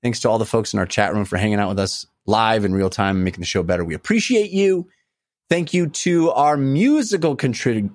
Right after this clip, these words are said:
contributors, Patrick L, Sean Madigan, and Zero Star for making those cool bumpers.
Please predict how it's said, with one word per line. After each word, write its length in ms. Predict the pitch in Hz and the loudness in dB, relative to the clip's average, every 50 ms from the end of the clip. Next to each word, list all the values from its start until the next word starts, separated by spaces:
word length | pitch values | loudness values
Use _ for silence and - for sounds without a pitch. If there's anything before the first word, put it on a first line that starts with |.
| _ _ | _ _
contributors, 680 | - - 107 - - 104 90 87 87 90 101 165 247 - | -6 -6 -4 -2 0 0 0 2 2 2 2 2 0 -2
Patrick 360 | - - 95 92 - - - | -4 -4 -4 -4 -4 -6 -4
L, 120 | 98 90 | -2 -2
Sean 300 | 90 - - 104 101 98 | -2 0 0 0 0 2
Madigan, 300 | 92 92 92 92 90 90 | 2 2 0 0 0 0
and 100 | 85 82 | -2 -2
Zero 180 | 80 92 104 113 | -2 -2 -2 -2
Star 280 | 113 - - 113 127 127 | -2 0 0 0 0 0
for 100 | - 101 | 0 -2
making 200 | 92 85 87 85 | -2 -2 -2 -4
those 120 | 87 - | -4 -6
cool 240 | - - 90 87 80 | -6 -4 -2 -2 -2
bumpers. 500 | 80 - 127 143 147 180 175 165 - | -2 -2 -2 0 2 0 0 0 -2